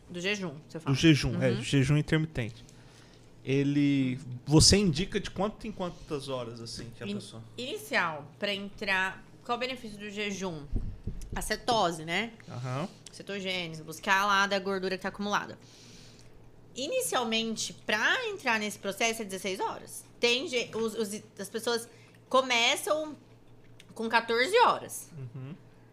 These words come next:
Speaker 1: Mas pra sentir o efeito dezesseis, dezoito, é lindo. Geralmente, uma, faz uma refeição sete da noite, sete e meia estourando, almoça uma hora. É
Speaker 2: Ah,
Speaker 1: ótima
Speaker 2: entendi.
Speaker 1: opção.
Speaker 2: Uma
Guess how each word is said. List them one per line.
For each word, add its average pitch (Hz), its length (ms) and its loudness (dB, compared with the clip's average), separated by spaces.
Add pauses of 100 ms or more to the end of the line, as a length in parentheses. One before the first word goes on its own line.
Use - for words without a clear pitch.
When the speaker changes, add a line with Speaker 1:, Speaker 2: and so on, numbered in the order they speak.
(240)
Speaker 1:
Mas 170 560 0
pra 190 360 2
sentir 233 260 -6
o 226 40 -2
efeito 214 300 -4
dezesseis, 214 800 0
dezoito, 202 1040 -4 (260)
é - 120 -6
lindo. 190 460 -6 (1040)
Geralmente, 196 520 -4
uma, 196 80 -4
faz 190 200 -4
uma 185 80 -6
refeição 185 340 -10
sete 233 380 2
da 233 120 -2
noite, 196 440 -4
sete 208 280 -4
e - 40 -16
meia 202 100 -2
estourando, 233 640 -4
almoça 214 380 -4
uma 196 200 -4
hora. 185 480 -4 (600)
É - 120 -10 (280)
Speaker 2:
Ah, - 100 -6
Speaker 1:
ótima 247 240 -2
Speaker 2:
entendi. 240 180 -14
Speaker 1:
opção. 123 240 -10 (1040)
Speaker 2:
Uma 127 360 -10